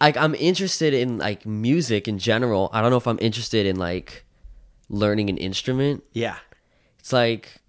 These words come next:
Speaker 1: like, the music I like always, like, changes.
Speaker 2: Yeah.
Speaker 1: I think I've, like, narrowed it down. Like, if I wanted to learn something, I'd probably try to learn keyboard.
Speaker 2: Mm-hmm.
Speaker 1: 'Cause it seems like the most useful 'cause there's, like, a billion different sounds I can make with it.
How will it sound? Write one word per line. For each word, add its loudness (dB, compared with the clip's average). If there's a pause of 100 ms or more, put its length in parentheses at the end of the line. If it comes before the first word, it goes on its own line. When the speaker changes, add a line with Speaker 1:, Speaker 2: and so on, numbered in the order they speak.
(260)
Speaker 1:
like, -6
the 2
music 0
I 0
like -2
always, -2
like, -6
changes. -4 (200)
Speaker 2:
Yeah. -4 (220)
Speaker 1:
I 2
think -2
I've, 2
like, -2
narrowed 0
it -4
down. -4
Like, -6
if -8
I 0
wanted 0
to 0
learn 0
something, -4
I'd 0
probably -2
try -4
to -2
learn -2
keyboard. -6 (220)
Speaker 2:
Mm-hmm. -6 (220)
Speaker 1:
'Cause -6
it -4
seems -6
like -4
the -8
most -4
useful -4
'cause -10
there's, -10
like, -4
a -8
billion -4
different -8
sounds -6
I -6
can -8
make -4
with -6
it. -4